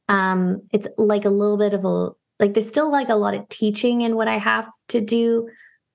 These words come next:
because of what it is, is, like, an experience good. You have to experience to understand it. But faci-, adding the facilitation piece is, like, now you have to also teach them on the value of facilitation sometimes.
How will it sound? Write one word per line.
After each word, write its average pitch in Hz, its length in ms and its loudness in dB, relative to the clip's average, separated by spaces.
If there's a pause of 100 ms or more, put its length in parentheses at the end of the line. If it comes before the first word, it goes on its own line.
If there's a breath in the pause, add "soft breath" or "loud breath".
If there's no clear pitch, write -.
(100)
because 208 320 0
of 196 140 0
what 208 260 0
it 196 100 0
is, 196 200 0
is, 185 160 -2
like, 185 120 -2
an 185 60 0
experience 185 640 0
good. 180 240 0
You 190 60 2
have 185 100 -2
to - 180 -6
experience 175 680 -2
to - 140 -6
understand 180 540 -2
it. 208 120 0
But 190 180 -4
faci-, 208 280 -4
adding 208 300 2
the 208 120 -2
facilitation 185 760 -2
piece 214 400 -2 (380 loud breath)
is, 208 100 2
like, 190 180 2
now 196 120 2
you 208 180 2
have 202 160 -2 (260)
to 214 120 -2
also 190 220 0
teach 190 280 -4
them 190 120 0
on 180 140 0
the 170 80 -4
value 175 380 0
of 175 100 -4
facilitation 165 760 -2
sometimes. 214 840 -2